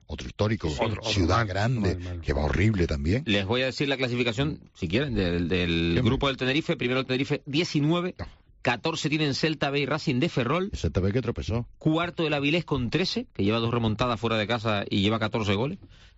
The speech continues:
Speaker 2: Eh, quinto el Guadalajara con once puntos en playoff.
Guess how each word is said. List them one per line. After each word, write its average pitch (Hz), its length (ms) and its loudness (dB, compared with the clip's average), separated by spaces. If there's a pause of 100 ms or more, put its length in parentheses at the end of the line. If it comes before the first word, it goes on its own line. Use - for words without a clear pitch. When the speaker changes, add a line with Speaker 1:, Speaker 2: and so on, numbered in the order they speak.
(100)
Speaker 2:
Eh, 117 140 2
quinto 190 400 2
el 156 60 -2
Guadalajara 170 800 0
con 139 180 0
once 147 260 2
puntos 147 380 -2 (100)
en 160 200 2
playoff. 110 460 0